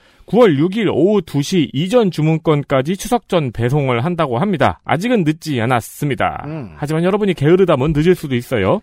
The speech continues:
Speaker 2: 다음 주 화요일까지입니다. 한국 시간으로.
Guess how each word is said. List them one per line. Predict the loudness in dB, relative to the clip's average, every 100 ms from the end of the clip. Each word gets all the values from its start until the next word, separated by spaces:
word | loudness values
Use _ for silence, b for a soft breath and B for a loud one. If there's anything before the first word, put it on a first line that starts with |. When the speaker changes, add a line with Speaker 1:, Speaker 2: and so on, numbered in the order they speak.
| -6
Speaker 2:
다음 | -2 -2
주 | -2 -4
화요일까지입니다. | -4 -2 0 2 2 0 2 2 2 0 0 0 0
한국 | 0 -2 -6 -6 -8
시간으로. | -8 -10 -10 -10 -12 -12